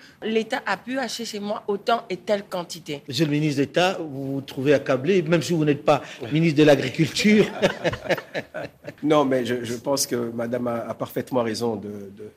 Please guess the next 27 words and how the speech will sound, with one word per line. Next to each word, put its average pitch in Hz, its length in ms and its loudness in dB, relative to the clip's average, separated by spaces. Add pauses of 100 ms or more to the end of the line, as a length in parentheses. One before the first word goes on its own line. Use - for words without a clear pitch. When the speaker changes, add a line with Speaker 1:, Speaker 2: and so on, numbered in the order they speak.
(140)
Speaker 3:
de 110 60 -10
lancer 107 280 -6
ce 107 160 -2
cri, 139 320 -8 (440)
parce 110 220 -4
que, 117 460 -4 (640)
effectivement, 127 720 -4 (440)
nous 151 140 2
devons 147 280 2
encourager, 107 720 -4
euh, 90 140 -16 (440)
je - 80 -18
veux 117 80 -12
dire, 110 120 -6
la 101 80 -4
production 101 440 -8
locale. 90 300 -10 (260)
C'est 110 160 -2
vrai, 107 400 0
euh, 95 160 -14
nous 101 100 -12
sommes 110 360 -6
dans 104 260 -2
un 107 40 2
monde 113 340 0
ouvert, 117 400 2 (260)
euh, 98 320 -16